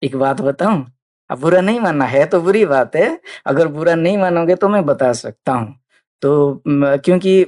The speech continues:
मैं आपको बताऊं और दुनिया में लोग बोल रहे हैं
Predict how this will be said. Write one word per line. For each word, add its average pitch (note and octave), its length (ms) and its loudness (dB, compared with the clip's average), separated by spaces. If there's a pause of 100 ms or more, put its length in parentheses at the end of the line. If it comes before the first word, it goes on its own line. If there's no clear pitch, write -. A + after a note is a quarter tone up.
मैं E3+ 200 0
आपको F3+ 300 2
बताऊं F3 400 0
और E3+ 400 0
दुनिया D#3+ 400 0
में F3 140 0
लोग E3 280 0
बोल D#3+ 260 2
रहे D3 120 2
हैं G3 220 -2